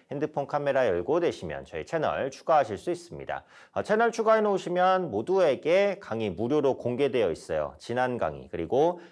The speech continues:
지난 강의 풀버전 강의까지 다 들어있으니까 채널 추가하시고 들어오셔서 공부하시고 수익 내시면, 어, 되겠습니다.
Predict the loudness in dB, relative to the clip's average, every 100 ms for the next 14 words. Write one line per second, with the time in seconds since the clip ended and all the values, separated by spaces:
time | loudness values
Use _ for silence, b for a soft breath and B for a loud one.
0 | B -4 2 2 2 -4 -8 -8 -10 -2
1 | 2 4 4 2 0 -8 -4 -4 -4 -6
2 | 0 2 2 -2 0 0 0 -6 -4 2
3 | 0 0 B B -4 -2 -2 -2 0 0
4 | 0 -4 -2 4 4 4 B B -2 4
5 | 4 4 -6 -12 -14 _ -6 -4 2 4
6 | 2 -2 2 4 4 0 -14 -4 -2 0
7 | -2 -4 2 2 2 -6 -20 -18 -6 -6
8 | -6 -12 -20 -20